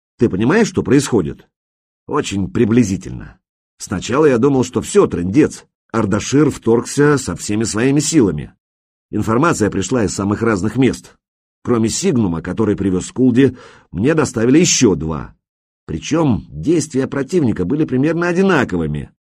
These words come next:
Рейдеры числом до полусотни всадников атакуют небольшое наше подразделение, вырезают всех, кроме одного, которого отправляют к командованию со стандартным посланием.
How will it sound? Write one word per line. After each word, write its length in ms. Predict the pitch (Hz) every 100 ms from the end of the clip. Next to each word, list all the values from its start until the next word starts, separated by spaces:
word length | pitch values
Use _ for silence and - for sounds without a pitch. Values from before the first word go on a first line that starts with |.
| -
Рейдеры 480 | 113 151 135 120 113
числом 460 | 98 - 143 117
до 160 | 101 107
полусотни 480 | 104 110 107 101 92
всадников 680 | - 113 107 113 123 123 - - - - -
атакуют 500 | 104 135 175 185 90
небольшое 540 | 101 101 - 95 92
наше 260 | 92 87 -
подразделение, 880 | 95 107 80 120 156 151 151 139 - _ -
вырезают 520 | 104 143 120 110 104
всех, 460 | - - 113 - -
кроме 300 | 131 131 127
одного, 500 | 120 131 131 131 127 - - _ -
которого 520 | 98 - 220 196 98
отправляют 580 | 87 92 101 175 208 -
к 60 |
командованию 840 | - 180 143 117 101 101 101 104 107
со 260 | - - 101
стандартным 800 | - 92 87 143 175 151 180 151
посланием. 880 | 156 - 90 85 82 80 71 60